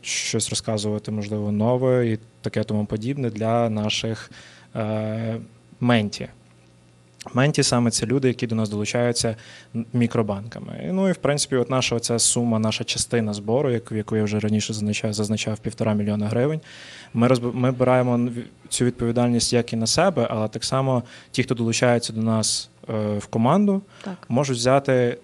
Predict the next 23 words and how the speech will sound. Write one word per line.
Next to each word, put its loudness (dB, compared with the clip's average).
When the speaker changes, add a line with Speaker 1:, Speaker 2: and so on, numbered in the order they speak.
Speaker 1:
нам -2
і -4
допомогти -4
з -2
цим -2
збором. -2
Тобто -10
можуть 0
взяти -4
якусь -10
меншу -4
частинку, -8
чи -10
то -12
п'ять -4
тисяч -4
гривень, -2
чи -12
десять -6
тисяч -12
гривень, -6
чи -8
навіть, -6